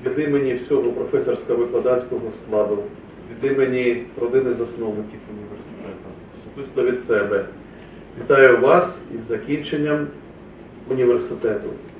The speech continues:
Е, от ми живемо з вами під час війни, коли кожна людина робить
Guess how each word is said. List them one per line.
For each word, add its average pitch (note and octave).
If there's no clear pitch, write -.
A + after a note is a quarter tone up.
Е, -
от C#3
ми D3+
живемо C#3
з C3+
вами B2+
під A#2+
час C3+
війни, D3
коли A#2+
кожна C3
людина C3
робить C#3